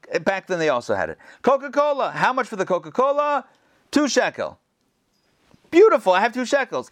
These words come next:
They would look at you and say, "Pah, those are not shekels here. You need larger coins. That's like a half a shekel. You need a bigger coin." So, but if you had a kantarin,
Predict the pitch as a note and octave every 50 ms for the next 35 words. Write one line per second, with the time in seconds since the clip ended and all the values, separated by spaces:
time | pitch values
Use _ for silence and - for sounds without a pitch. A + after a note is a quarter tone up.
0 | - - _ - G#3 A3 G#3 A3+ B3 C#4+ B3+ C#4+ A#3+ - C4 A#3+ G3+ - B3 A#3
1 | G#3+ - - - F4 E4+ E4+ D#4+ A#3 - - _ _ _ _ _ _ - A#3+ -
2 | C4+ D#4 D#4 D4+ B3+ F3 - F#3+ F3+ E3+ - D#3 C3+ - E3 G#3 B3 C#4+ C4 B3
3 | B3 C#4 C#4 A#3+ A#3 A#3 B3 C4+ C#4+ C4 C4 D4 C#4 - - D#4+ E4 D#4 A3+ D3
4 | B2 A#2 - - - _ _ _ _ _ _ _ _ _ _ _ _ E3+ G3+ A3+
5 | - - B3+ C4 B3+ A3+ C4 B3 A#3+ B3+ C#4+ C#4 C4 C4 A3+ - G#3+ F#3 D#3 -
6 | A#2 G#2 E2 B1 B1 A2 C#3+ F#3+ B3 C4 C4 B3 B3 - D#4 C#4 C#4+ C4+ - -
7 | C4+ C4+ C4 G#3+ D#3 A#2 - _ _ _ _ _ - - - _ - - - G3
8 | F#3+ F3+ E3 - _ _ _ _ _ - _ _ _ D3+ C#3+ - - D3+ D#3 F#3
9 | G#3+ A#3+ A3+ G#3+ F3+ - - F#3+ G#3 G#3+ - - G3 F#3+ G3+ A#3+ D4+ E4 D4+ A#3
10 | E3 B2 G2+